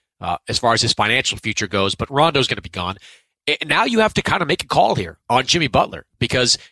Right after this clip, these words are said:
every year that passes, really every month that passes, he becomes less valuable. Uh, you're gonna get less for him on the trade market. He, his value was probably at its peak in February when, you know, he's got two and a half years, uh, full years remaining on that contract, and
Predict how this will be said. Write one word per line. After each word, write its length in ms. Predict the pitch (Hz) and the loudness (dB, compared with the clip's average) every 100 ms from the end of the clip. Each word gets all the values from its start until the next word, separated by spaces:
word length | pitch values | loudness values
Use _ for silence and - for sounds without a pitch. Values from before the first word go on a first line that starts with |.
| _ | _
every 320 | 135 185 220 | -2 2 0
year 360 | 156 170 170 165 | 2 4 4 2
that 160 | 147 147 | 0 0
passes, 460 | - 170 208 120 117 | 0 2 2 0 0
really 300 | 135 202 180 | 2 2 2
every 240 | 165 139 | 0 -2
month 300 | 110 190 - | 0 -2 0
that 120 | - | -2
passes, 460 | - 95 90 120 - _ _ _ | 0 0 0 -2 -4 _ _ _
he 140 | - 180 | -4 -2
becomes 420 | 165 139 180 170 | 0 0 -2 0
less 220 | 139 175 | 0 2
valuable. 460 | 156 208 185 - - _ | 2 0 -2 -6 -20 _
Uh, 180 | 113 101 - | -2 -2 -2
you're 220 | 131 127 | -2 -2
gonna 180 | 120 143 | -2 -2
get 120 | 135 | -2
less 240 | 113 165 - | 2 2 2
for 140 | 143 | 0
him 220 | 139 135 - _ - _ - | 0 -2 -8 _ -20 _ -2
on 140 | 139 | 0
the 80 | 131 | 2
trade 260 | - 196 147 | 2 2 2
market. 280 | 98 - | -2 -2
He, 180 | - 139 - | -2 -2 -2
his 200 | 131 - | -4 0
value 320 | 139 175 147 | 2 2 2
was 160 | 131 | 0
probably 420 | - 147 139 131 - | 2 2 2 -2 -2
at 160 | 123 | -2
its 120 | 110 - | -2 -2
peak 340 | 185 196 - - _ _ - | 0 0 -4 -10 _ _ -6
in 100 | 131 | -4
February 640 | - 233 220 104 107 147 | 0 2 2 2 0 -2
when, 320 | - 123 120 110 _ - | -2 -2 -2 -6 _ -10
you 80 | |
know, 80 | 110 | -6
he's 120 | 104 | -4
got 140 | - 107 | -4 0
two 120 | - | 2
and 100 | 139 | 2
a 40 | 120 | 2
half 220 | 127 - | 0 0
years, 380 | 117 113 110 - - _ _ | 0 0 2 -2 -6 _ _
uh, 160 | 101 95 | 0 0
full 240 | - 175 | 4 4
years 300 | 139 107 113 | 4 2 0
remaining 400 | 107 110 120 117 - | -2 -2 -2 -4 -2
on 180 | 117 117 | -2 0
that 200 | 113 - | -2 0
contract, 520 | 110 110 127 160 - | 0 0 0 -2 -2
and 120 | 120 | -8